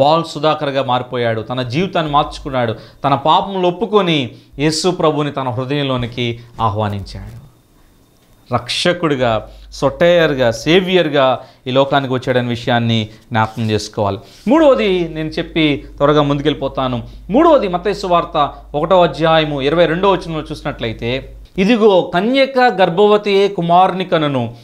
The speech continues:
అతనికి ఇమ్మానుయేలు అను పేరు పెట్టబడును." చాలండి. మూడవది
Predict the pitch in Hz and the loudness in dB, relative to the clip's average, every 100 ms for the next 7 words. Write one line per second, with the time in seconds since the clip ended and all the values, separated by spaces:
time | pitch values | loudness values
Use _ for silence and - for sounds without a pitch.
0 | - - 151 160 156 156 143 190 208 208 | -20 -6 -2 0 0 0 0 0 4 4
1 | 208 202 190 180 170 165 165 160 151 143 | 4 2 4 4 2 0 -2 0 2 2
2 | 139 135 - _ _ - 127 - 131 117 | 0 -2 -10 _ _ -6 -6 -4 -4 -2
3 | 110 104 101 104 117 98 92 _ _ _ | -2 -4 -10 -14 -18 -20 -20 _ _ _
4 | _ _ - _ _ _ - 147 196 185 | _ _ -20 _ _ _ 0 4 6 6
5 | 170 160 156 135 139 | 4 2 2 0 -6